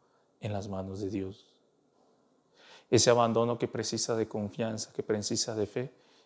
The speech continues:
y que precisa de tener la certeza que nunca de los nuncas nosotros seremos abandonados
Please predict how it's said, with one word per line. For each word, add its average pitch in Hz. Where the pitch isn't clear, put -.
y 135
que 120
precisa 135
de 120
tener 110
la 110
certeza 104
que 110
nunca 143
de 120
los 107
nuncas 117
nosotros 113
seremos 110
abandonados 101